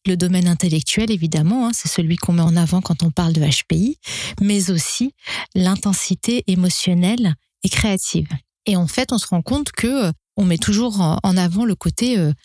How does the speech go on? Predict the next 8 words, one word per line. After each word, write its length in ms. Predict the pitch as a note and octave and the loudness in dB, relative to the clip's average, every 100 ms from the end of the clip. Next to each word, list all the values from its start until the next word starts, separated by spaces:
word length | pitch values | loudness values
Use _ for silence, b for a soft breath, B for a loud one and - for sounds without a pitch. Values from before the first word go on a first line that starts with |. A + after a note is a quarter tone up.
| - | -4
intellectuel 640 | G3+ G#3 G3 - A#3+ A#3 | -2 0 -2 -2 -2 0
du 80 | F3+ | 0
H 220 | D#3+ - | 0 -2
P 80 | - | -2
I, 220 | F3 C4+ D#4+ | 0 0 -2
mais 320 | A3 A3 B3+ D4 | 0 0 0 -2
son 260 | - A3 | -2 0
hypersensibilité 1200 | G#3 A3 G#3 - - G#3+ - F#3+ F3+ F3+ - E4 | 0 0 -2 -4 -4 -4 -2 -2 0 -2 -2 -4